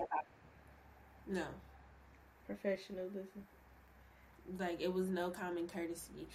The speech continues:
Speaker 1: And in the retail
Speaker 2: It was.
Speaker 1: indus-, what is it? What is it? Not retail, but real estate industry.
Speaker 2: Real estate.
Speaker 1: You're supposed to do favors for each other, and that's how they remove, that's how you bring people onto deals and business.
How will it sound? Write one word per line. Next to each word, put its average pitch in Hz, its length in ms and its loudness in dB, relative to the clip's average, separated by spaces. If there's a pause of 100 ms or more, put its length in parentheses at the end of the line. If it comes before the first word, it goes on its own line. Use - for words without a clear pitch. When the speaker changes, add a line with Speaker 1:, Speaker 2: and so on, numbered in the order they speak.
(220)
Speaker 1:
And 190 120 6
in 190 140 8
the 175 140 10
retail 220 680 2
Speaker 2:
It 196 80 2
was. - 100 -2
Speaker 1:
indus-, 208 320 0
what 233 140 4
is 269 140 0
it? 262 160 2
What 247 100 0
is 285 120 -2
it? 269 100 0
Not 220 180 0
retail, 196 440 0
but 165 200 0
real 190 140 2
estate 240 300 0
industry. 254 520 0
Speaker 2:
Real 185 160 4
estate. 180 420 2
Speaker 1:
You're 247 80 10
supposed 262 440 6
to 208 60 -2
do 202 160 4
favors 185 480 2
for 185 120 -2
each 185 260 0
other, 190 200 2
and 180 120 2
that's 185 160 2
how 196 180 0
they 180 140 2
remove, 175 420 4
that's 190 140 0
how 196 100 -4
you 180 100 4
bring 170 240 2
people 185 300 -2
onto 175 300 0
deals 170 380 6
and 160 120 0
business. 175 480 4